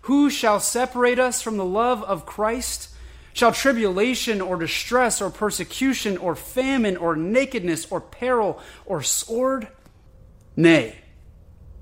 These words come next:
in all these things we are more than conquerors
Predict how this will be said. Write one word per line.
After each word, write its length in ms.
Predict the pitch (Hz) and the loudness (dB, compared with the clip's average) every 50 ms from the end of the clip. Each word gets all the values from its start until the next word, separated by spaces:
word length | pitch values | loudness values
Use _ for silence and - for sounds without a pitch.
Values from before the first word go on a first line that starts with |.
| - - - - - - - | -20 -20 -20 -20 -16 -4 2
in 160 | 156 160 160 | 2 4 4
all 440 | 160 175 165 185 208 226 226 226 214 | 4 4 4 6 8 8 8 6 6
these 440 | 180 165 208 202 196 185 - - - | 4 0 -2 -2 -2 -2 -2 -4 -4
things 920 | - 196 185 165 147 131 120 113 113 113 - - - - - - - - - - - - - - - - - | -2 -2 0 0 0 -2 -6 -10 -14 -12 -10 -8 -8 -8 -10 -12 -16 -20 -20 -20 -20 -20 -20 -20 -14 -4 0
we 100 | 180 185 | 2 4
are 120 | 175 165 | 4 4
more 600 | 156 151 156 160 160 175 190 202 214 214 208 208 | 2 0 -2 0 2 2 4 4 2 2 2 0
than 240 | 190 175 190 175 160 | 0 -2 -4 -4 -4
conquerors 1000 | - - - 180 185 175 165 - 143 135 131 131 131 120 - - - - - | -6 -4 0 0 0 0 0 -4 -8 -8 -8 -8 -8 -10 -10 -10 -12 -12 -14